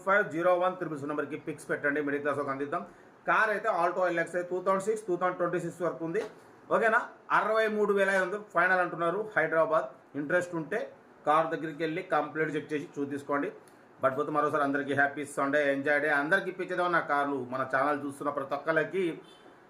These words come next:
పది రోజులు, నెల రోజులు, నెల, రెండు నెలలు, ఎటుబడి హండ్రెడ్ పర్సెంట్ ఇప్పించేస్తా, తగ్గేదిలే. కార్ అయితే ఇది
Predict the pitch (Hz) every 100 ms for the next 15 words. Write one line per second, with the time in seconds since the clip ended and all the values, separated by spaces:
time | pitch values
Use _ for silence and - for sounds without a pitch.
0 | - 131 160 196 196 190 190 180 180 190
1 | 190 175 175 185 175 170 175 175 147 165
2 | 208 208 - - - - _ - 165 208
3 | 220 214 202 208 214 - - 147 143 165
4 | 175 165 175 170 160 147 135 170 165 165
5 | 170 151 156 160 151 160 160 185